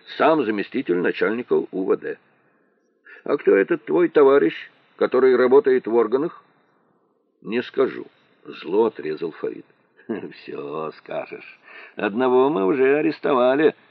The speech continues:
злорадно сообщил майор Сейдбеков. «Теперь возьмем и другого». И словно в ответ на его слова дверь комнаты открылась, и в кабинет втолкнули друга Максудова, который ждал его на улице в машине.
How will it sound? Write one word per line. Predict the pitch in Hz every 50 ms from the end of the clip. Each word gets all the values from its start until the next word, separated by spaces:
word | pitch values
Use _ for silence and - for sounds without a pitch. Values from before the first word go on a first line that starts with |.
| _ _
злорадно | - - - 78 87 85 85 90 101 107 101 - 113 110
сообщил | - - 87 90 - - - 113 120
майор | 113 95 80 76 73 104 107 98 95 _ - _ _ _ _ - - -
Сейдбеков. | 101 101 101 95 76 71 67 - 87 76 - - - - - _ _ _ _ _ _ -
«Теперь | - 151 165 - 135 135 135 131 139
возьмем | 123 127 123 113 90 101 104 104 104 110
и | 110
другого». | 98 101 95 78 69 78 78 78 78 78 - _ _ _ _ - _ -
И | - 117
словно | - - 123 127 123 117 113
в | 104
ответ | 113 107 - 92 95 92 85 -
на | - 85
его | 85 87 85
слова | - - - 82 85 95 101 98
дверь | 87 85 92 87 -
комнаты | - - 104 92 87 85 80 -
открылась, | 78 78 - - 95 104 107 113 113 - - _ - - _ -
и | 107 117
в | -
кабинет | - 131 117 120 117 117 117 120 117
втолкнули | - - - 117 107 - - 117 120 117 120 110
друга | 92 95 110 110 135 139 123 110 110
Максудова, | 104 101 98 - - - 131 139 139 139 135 135 123
который | - 113 92 110 107 101 87
ждал | 82 87 76 107 117 123 131
его | 127 131 139 147
на | 143 113
улице | 95 98 107 107 104 95 - 104
в | 92
машине. | 90 90 85 - 85 80 73 73 73